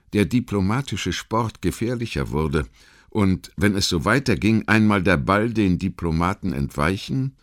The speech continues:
und ins Spielfeld der lauernden Militärs hinübergleiten würde, dies zu sehen bedurfte es geringen Scharfsinns. Es lag aber auch Friede in der Luft und blieb den Menschen bis zu allerletzt die Wahl.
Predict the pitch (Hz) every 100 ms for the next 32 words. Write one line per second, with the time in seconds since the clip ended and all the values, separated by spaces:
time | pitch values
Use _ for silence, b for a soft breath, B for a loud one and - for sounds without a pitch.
0 | _ - 92 - 80 71 - 117 104 -
1 | 92 82 82 69 71 101 92 87 85 80
2 | 67 65 - 113 120 - 80 92 85 71
3 | 71 78 85 80 107 113 104 B B B
4 | B 131 143 - 98 82 110 127 107 80
5 | 101 - 90 - - 80 78 85 69 57
6 | - 76 62 - - 50 53 - - _
7 | _ _ _ _ _ - 87 - 80 107
8 | - 85 90 107 - 131 147 - b b
9 | - 131 165 76 64 60 53 55 - -
10 | - b b b b 104 87 127 139 -
11 | 92 87 110 117 101 101 107 - - -
12 | - 85 71 80 - - - - 92 85
13 | 69 50